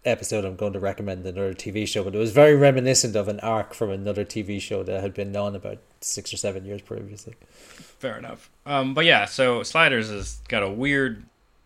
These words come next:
Speaker 2: political moment in my life association. Um, anyway, uh, thanks. Uh, if, um, you don't have a Twitter or anything, do you?
Speaker 1: Nope, I, I don't do any of that sort of
Speaker 2: Yeah.
Speaker 1: stuff. You can barely find me, and that's how
Speaker 2: Hmm.
Speaker 1: I like it.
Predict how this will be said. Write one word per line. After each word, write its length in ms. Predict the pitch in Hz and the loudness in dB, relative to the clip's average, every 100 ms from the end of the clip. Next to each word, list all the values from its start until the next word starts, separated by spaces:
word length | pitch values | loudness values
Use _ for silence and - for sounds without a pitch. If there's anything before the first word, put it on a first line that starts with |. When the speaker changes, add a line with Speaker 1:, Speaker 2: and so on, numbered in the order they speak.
| _ _ _ _ _ _ _ _ _ _ | _ _ _ _ _ _ _ _ _ _
Speaker 2:
political 680 | - 120 123 117 110 101 98 95 _ _ _ _ _ _ _ | -8 -2 -2 0 -2 -2 -4 -12 _ _ _ _ _ _ _
moment 400 | 117 113 110 104 | -2 0 -2 -2
in 100 | 113 | -2
my 140 | 110 | 0
life 380 | 113 107 107 - | 0 0 -2 -4
association. 720 | 107 117 117 117 104 98 107 101 - - - - - - | -6 -2 0 2 2 2 -4 -6 -10 -20 -20 -20 -20 -6
Um, 540 | 123 113 110 110 110 - | 0 2 2 2 0 6
anyway, 340 | 202 131 104 - - - | 8 8 4 -4 -14 2
uh, 440 | 151 147 143 143 - - | 6 8 8 6 4 4
thanks. 540 | 226 240 170 - - - | 6 6 2 -4 -6 0
Uh, 440 | 151 151 143 135 139 123 - | 4 8 8 6 4 -2 -6
if, 480 | - 170 - - - | 0 0 -2 -12 -2
um, 540 | 160 156 147 147 143 139 | 2 2 0 -2 -4 -2
you 100 | 170 | 0
don't 60 | 170 | 0
have 80 | 113 | 0
a 80 | |
Twitter 220 | - 170 113 | 0 2 2
or 40 | |
anything, 240 | 98 95 | 0 -4
do 80 | 107 | -6
you? 160 | 170 202 - - | -6 -8 -10 6
Speaker 1:
Nope, 220 | 165 - | 6 6
I, 160 | 104 113 - | 2 0 0
I 80 | 110 | -6
don't 220 | 107 104 | -4 -6
do 200 | 107 101 - | -8 -8 -8
any 220 | 107 107 | -6 -4
of 80 | 95 | -6
that 160 | 98 | -10
sort 100 | 113 | -10
of 60 | 110 | -14
Speaker 2:
Yeah. 40 | |
Speaker 1:
stuff. 220 | - 98 - | -10 -10 -6
You 100 | 101 | -6
can 160 | 104 | -6
barely 400 | 101 - 139 147 | -6 2 4 4
find 340 | 127 135 120 101 | 2 0 -2 -4
me, 200 | 85 - | -8 -10
and 280 | - 92 80 | -10 -10 -12
that's 260 | - - - | -14 -14 -12
how 140 | 107 | -8
Speaker 2:
Hmm. 60 | 107 | -6
Speaker 1:
I 60 | |
like 280 | 92 85 - | -6 -8 -10
it. 120 | - | -20